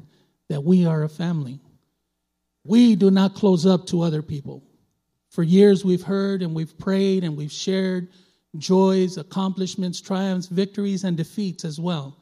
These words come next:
with others. And in my heart, I felt,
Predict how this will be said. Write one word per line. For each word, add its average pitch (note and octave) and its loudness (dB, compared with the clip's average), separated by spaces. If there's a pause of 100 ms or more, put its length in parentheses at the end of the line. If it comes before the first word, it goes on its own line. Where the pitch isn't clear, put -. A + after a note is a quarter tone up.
(880)
with E3+ 2
others. E3 -4 (800)
And D#3+ 0
in F3+ 6
my G3+ 4
heart, G3 2
I E3+ 0
felt, E3 -4